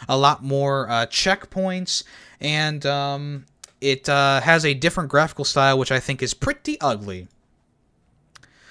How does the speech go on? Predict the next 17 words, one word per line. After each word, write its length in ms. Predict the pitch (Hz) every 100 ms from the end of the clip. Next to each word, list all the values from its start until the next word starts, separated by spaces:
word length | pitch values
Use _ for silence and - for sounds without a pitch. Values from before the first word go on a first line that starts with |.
| - _ _ _ _ _ _ _
All 160 | - 175
right, 160 | 170 131
so 160 | 160
fifa 400 | 139 202 220 180
twenty-one 600 | - 185 180 147 156 208
is 120 | 233 170
gonna 140 | 165
be 160 | 147 131
added 220 | 156 151
to 100 | 147
the 140 | 131
E 160 | 139 156
A 140 | 143 139
Play 360 | - 165 165
service 500 | 175 - 165 170 156
next 420 | 156 147 - -
week. 580 | 127 120 180 302 - -